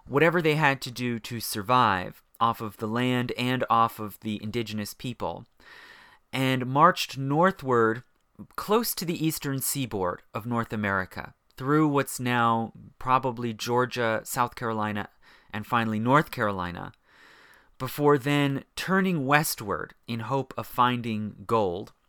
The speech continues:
crossed through the Appalachians,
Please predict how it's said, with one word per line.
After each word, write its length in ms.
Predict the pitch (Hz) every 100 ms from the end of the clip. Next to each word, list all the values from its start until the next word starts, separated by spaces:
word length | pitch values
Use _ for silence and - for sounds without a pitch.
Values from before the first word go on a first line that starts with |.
| _ - - - - - _ _
crossed 680 | - 160 160 185 - - -
through 220 | 147 147
the 120 | 139
Appalachians, 1120 | 127 127 123 117 120 - 113 104 104 - -